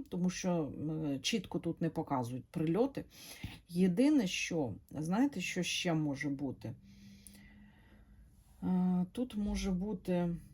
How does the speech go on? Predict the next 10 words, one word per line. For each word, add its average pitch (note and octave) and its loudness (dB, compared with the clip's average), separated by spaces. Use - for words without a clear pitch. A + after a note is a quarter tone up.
не F#3 4
просто A#3+ 2
якась F3 0
організація D#3+ 0
навіть, B2 -6
підривна E3+ 2
якась C3 -2
організація. B2+ -4
До E3+ 2
речі, F#3 0